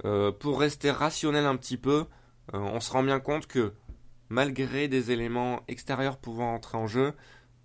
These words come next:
Hamilton a objectivement l'avantage pour l'instant. L'avantage déjà au point, et il a bien l'avantage quand même, vingt-quatre points, c'est énorme à deux Grands Prix de la fin, même si, euh, le dernier Grand Prix compte double.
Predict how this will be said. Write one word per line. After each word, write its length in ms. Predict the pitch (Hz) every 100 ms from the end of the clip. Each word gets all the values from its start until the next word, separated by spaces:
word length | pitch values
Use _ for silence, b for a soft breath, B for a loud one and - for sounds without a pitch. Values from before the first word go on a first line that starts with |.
| _ -
Hamilton 720 | 135 151 139 147 143 156 135 b b
a 180 | 120 120
objectivement 640 | 135 127 131 - 139 147
l'avantage 440 | 143 131 127 143 -
pour 140 | 135
l'instant. 400 | 135 131 117 107 b b b b
L'avantage 600 | 110 120 131 127 135 135
déjà 260 | 117 107 107
au 80 | 110
point, 480 | - - 135 147 - - b b b
et 140 | 95
il 100 | 101
a 40 | 101
bien 220 | 92 147
l'avantage 480 | 135 117 113 123 117
quand 80 | 101
même, 80 |
vingt-quatre 420 | 98 127 127 120 -
points, 200 | 123 120
c'est 280 | - - -
énorme 380 | 151 147 147 135
à 80 | 113
deux 140 | 120
Grands 200 | 120 117
Prix 140 | -
de 60 | 117
la 100 | 110
fin, 280 | 135 131 127 B B
même 200 | 120 139
si, 360 | 131 - 123 120
euh, 80 |
le 80 | 110
dernier 240 | 110 120 120
Grand 200 | 113 113
Prix 160 | 117
compte 220 | 117 107
double. 300 | 104 165 139